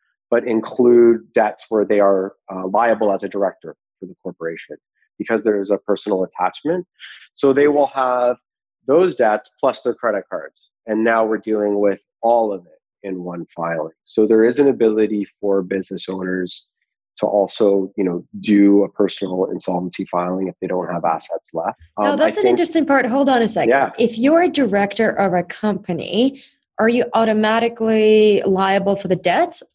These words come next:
Speaker 2: or is it only if you personally sign for those debts in the company?
Speaker 1: Those as well, yeah. So the ones by law that you'll be liable for as a director is the C R A ones and employee ones. So that is just written by legislation.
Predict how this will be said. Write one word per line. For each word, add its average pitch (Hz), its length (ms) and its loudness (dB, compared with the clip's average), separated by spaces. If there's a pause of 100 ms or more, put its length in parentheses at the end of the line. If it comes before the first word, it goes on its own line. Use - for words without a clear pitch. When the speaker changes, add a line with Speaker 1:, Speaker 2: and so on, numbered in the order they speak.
Speaker 2:
or 269 400 4
is 214 180 2
it 220 100 2
only 220 300 2
if 208 160 -4
you 202 160 4
personally 196 640 0
sign 185 460 0
for 170 160 -8
those 151 300 -2
debts - 400 -2
in 175 160 2
the 160 80 -4
company? 139 280 0
Speaker 1:
Those 143 180 4
as 131 180 2
well, 113 420 2
yeah. 117 320 2
So 135 160 -4
the 131 80 2
ones 135 320 0
by 170 200 0
law 110 640 0
that 123 160 -10
you'll 110 180 -2
be 101 380 -4
liable 98 500 -4
for 107 160 2
as 101 140 -4
a 95 40 -4
director 95 680 0
is 113 400 0
the 107 100 0
C 110 220 0
R 92 180 2
A 95 140 -2
ones 127 460 0
and 98 120 -12
employee 98 480 -2
ones. 147 520 0
So 107 180 0
that 107 260 2
is 113 160 -4
just 98 400 -6 (120)
written 110 260 -2
by 98 100 -2
legislation. 92 880 -6